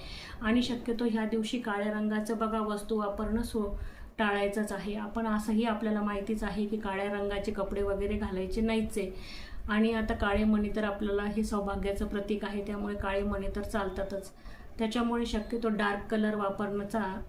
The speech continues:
हे टाळा. आणि बघा, हिरवा, पिवळा आणि लाल हा शिव पार्वतीला आवडणारा कलर आहे,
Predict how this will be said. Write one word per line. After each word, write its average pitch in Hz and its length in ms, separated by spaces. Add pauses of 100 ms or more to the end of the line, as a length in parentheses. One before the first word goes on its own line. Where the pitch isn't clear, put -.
(100)
हे 220 220
टाळा. 202 480 (460)
आणि 220 180
बघा, 220 300
हिरवा, 214 460 (240)
पिवळा 220 280
आणि 220 360
लाल 196 200 (340)
हा 226 180
शिव 220 280
पार्वतीला 214 600 (200)
आवडणारा 240 520
कलर 214 320
आहे, 185 260